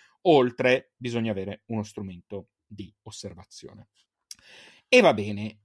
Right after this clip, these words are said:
questo per quanto riguarda, diciamo, gli oggetti che avevamo detto.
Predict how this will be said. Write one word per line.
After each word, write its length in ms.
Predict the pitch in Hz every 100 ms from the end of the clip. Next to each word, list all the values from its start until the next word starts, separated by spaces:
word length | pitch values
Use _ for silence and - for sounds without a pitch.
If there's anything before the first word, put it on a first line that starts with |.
| _ _
questo 320 | 262 247 269
per 160 | 226
quanto 260 | 214 151 180
riguarda, 480 | 175 139 117 120 131
diciamo, 600 | 123 - 113 113 117 113
gli 160 | 139 143
oggetti 760 | 139 101 123 104 _ 120 110 107 _ _ _
che 100 | -
avevamo 220 | 98 98 92
detto. 340 | _ _